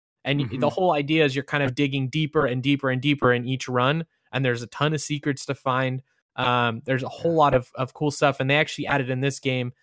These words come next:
Speaker 1: some, like, specific power-ups that, that kind of feel,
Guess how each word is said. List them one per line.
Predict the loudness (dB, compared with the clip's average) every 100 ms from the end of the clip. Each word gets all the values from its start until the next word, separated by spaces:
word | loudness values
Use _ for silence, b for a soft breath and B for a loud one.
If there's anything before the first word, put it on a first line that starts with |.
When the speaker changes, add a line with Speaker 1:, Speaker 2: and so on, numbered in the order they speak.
| _ _
Speaker 1:
some, | -2 0
like, | 2 0 -4
specific | -10 -4 -2 -2 -2
power-ups | 2 6 6 2 -2
that, | 0 0 -2 -10
that | -10 -6
kind | -4 -4
of | -2
feel, | 0 0